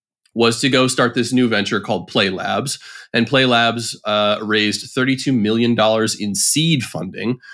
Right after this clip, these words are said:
uh, led by Andreessen Horowitz. Um, and Play Labs is, I'm quoting here from the A sixteen Z piece,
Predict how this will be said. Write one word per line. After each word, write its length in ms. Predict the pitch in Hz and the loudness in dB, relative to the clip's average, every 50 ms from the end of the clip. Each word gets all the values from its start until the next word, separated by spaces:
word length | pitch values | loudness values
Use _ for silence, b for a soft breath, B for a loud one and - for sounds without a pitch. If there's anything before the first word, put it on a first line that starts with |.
| B B _ - | B B _ -2
uh, 300 | 104 98 98 95 - - | 0 2 2 0 0 -2
led 300 | 107 107 110 110 110 - | 0 0 2 2 0 0
by 320 | 101 104 104 104 104 107 - | 2 2 2 2 2 0 -2
Andreessen 400 | 98 110 107 104 110 101 - 104 | -2 -4 -4 -4 -6 -6 -8 -6
Horowitz. 580 | 92 101 92 92 95 104 127 - - - - b b b b b b _ - | -6 -6 -6 -4 -4 -4 -4 -4 -4 -6 -8 b b b b b b _ -4
Um, 720 | 107 107 107 104 107 107 107 104 101 98 98 92 - - _ _ _ _ - - - - _ _ _ _ | 0 2 2 2 2 2 0 0 0 -2 -2 -2 -4 -8 _ _ _ _ -10 -10 -10 -12 _ _ _ _
and 800 | 120 117 113 113 117 117 113 117 117 113 113 117 104 104 110 - - _ - | 0 2 2 4 4 4 4 2 2 2 0 0 -4 -6 -12 -14 -16 _ -2
Play 180 | - 156 180 | 0 2 2
Labs 500 | 175 170 170 165 160 156 151 147 131 - - - | 4 4 2 2 2 0 -2 -2 -6 -8 -8 -4
is, 920 | 120 123 123 123 123 120 117 117 113 113 113 113 110 107 - - - - - - | 0 2 2 4 4 4 4 4 4 2 2 2 0 0 -2 -4 -4 -6 -6 -4
I'm 180 | - 104 110 | -2 -2 -2
quoting 360 | 113 - 165 139 135 127 120 | 0 2 2 2 4 2 2
here 240 | 107 107 104 104 104 | 0 0 0 0 0
from 180 | 104 - 113 101 | 0 -2 -2 -2
the 300 | 101 101 101 101 101 101 110 | 0 0 0 0 0 0 0
A 80 | 120 | 0
sixteen 360 | 117 120 104 - - 113 107 | -2 -2 -4 -4 -4 -4 -4
Z 220 | 104 104 101 98 98 | -2 -2 -2 -2 -2
piece, 360 | - 107 92 95 95 - - | -2 -4 -4 -2 -4 -4 -6